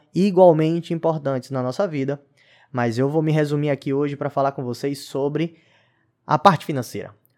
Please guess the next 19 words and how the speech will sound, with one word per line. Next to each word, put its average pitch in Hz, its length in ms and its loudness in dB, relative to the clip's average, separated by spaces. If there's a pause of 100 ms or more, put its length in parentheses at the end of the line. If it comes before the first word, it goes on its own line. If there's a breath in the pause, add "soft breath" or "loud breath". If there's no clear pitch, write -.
(140)
Como 240 300 6
organizar 180 400 4
suas 131 220 -2
metas, 131 400 -2
o 131 80 -4
que 196 120 -6
você 190 240 -2
deve 147 200 2
fazer, 131 560 -2
quais 160 240 2
são 180 260 -2
as 180 140 -2
principais 185 640 0
metas 151 360 0
que 165 120 -6
você 143 280 -4
tem 240 320 -4
que 262 140 -10
ter 202 380 2